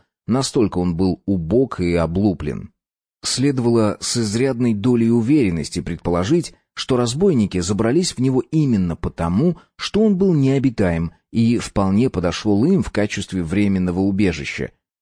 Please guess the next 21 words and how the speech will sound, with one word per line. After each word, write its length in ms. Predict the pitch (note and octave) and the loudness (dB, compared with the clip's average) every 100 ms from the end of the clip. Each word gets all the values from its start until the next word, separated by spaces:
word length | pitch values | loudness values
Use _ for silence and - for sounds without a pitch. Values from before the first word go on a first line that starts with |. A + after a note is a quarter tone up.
| - | -8
Здесь 400 | F#2 F#2+ C#3+ D#3+ | -6 -2 -2 0
они 340 | E3 F#3+ F3+ _ | 0 0 -2 _
никому 640 | A2 D#3 F#3+ G3+ G3 A#2 A2 | 0 0 0 0 2 2 2
не 120 | C3 | 2
мозолили 680 | C#3+ G2 F2 D#2 D#2 E2+ - _ | 0 0 -2 -2 -2 -4 -6 _
глаза. 600 | F2 G2+ G2+ E2+ D#2 - - _ _ _ | -6 -2 -2 -2 -6 -10 -14 _ _ _
Сад 500 | - - C#3 C3+ - _ | -4 0 0 -2 -6 _
раскинулся 760 | G#2 A#2 - D3+ C3+ A#2 - G2+ | 0 0 0 0 2 2 0 -2
так 380 | - B2+ A#2 | -2 -2 -2
широко 480 | - G#2 F#2 F2+ G#2+ | -2 0 0 0 2
и 100 | G2 | 2
густо, 560 | E2+ B2+ F3+ - E2+ - _ _ | 2 2 2 2 -4 -4 _ _
что 220 | - A#2 | -4 -2
позволил 480 | G#2+ G#2 G2+ G2 F#2 | 0 0 2 2 4
Максимову 680 | G2 F#2 - F3+ C#3+ F#2 F2 | 2 0 -2 0 2 0 0
подобраться 600 | F#2 F2 F2+ G#2+ - F2 | -2 0 0 -2 -2 -6
к 100 | D#2+ | 0
дому 300 | G2 F#2 F2 | 0 2 -2
вплотную. 680 | - F2+ E2+ G#2 E2+ B1+ - _ _ _ _ | -2 -2 0 0 0 -2 -10 _ _ _ _
Быстро 400 | F#2 A#2+ - G2 | 0 0 2 0
темнело, 560 | F2+ F#2+ F2+ F2 F2 | 2 2 2 2 0